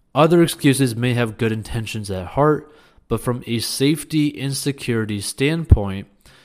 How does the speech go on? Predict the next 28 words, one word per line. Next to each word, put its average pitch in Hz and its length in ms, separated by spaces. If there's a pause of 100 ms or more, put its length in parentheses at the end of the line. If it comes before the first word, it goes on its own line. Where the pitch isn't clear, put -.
(120)
it's 104 220
best 120 360
to 147 80
establish 117 600
an 110 220
independent 117 680 (260)
banking 95 480 (180)
account. - 640 (1700)
Things 151 500
I 127 160
wish 113 420
I'd 107 200
done 92 240
in 92 80
my 90 140
twenties. - 720 (2750)
I 127 120
was 180 140
thinking 151 300
this 135 160
morning 117 500
about 104 400
habits 117 460
I 107 120
developed 101 520
a 101 80
bit 98 320
later 113 520